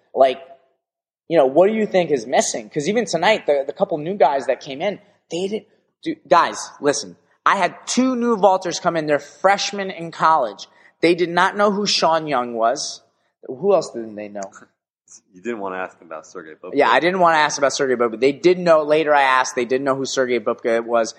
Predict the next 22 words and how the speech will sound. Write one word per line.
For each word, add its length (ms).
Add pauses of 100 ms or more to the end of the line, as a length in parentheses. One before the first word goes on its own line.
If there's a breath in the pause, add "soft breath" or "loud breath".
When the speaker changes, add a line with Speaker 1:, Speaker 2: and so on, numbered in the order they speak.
(120)
Speaker 1:
but 120
they 100
didn't 220
know 120
who 120
Vitaly 440
Petrov 480
was. 400 (360 soft breath)
Um, 580 (300)
I 140
asked 260
them 120
if 140
they 140
followed 460 (240)
Vaulter 360
Magazine 760 (260)
on 120
Instagram. 500
They 120
said 520
no. 420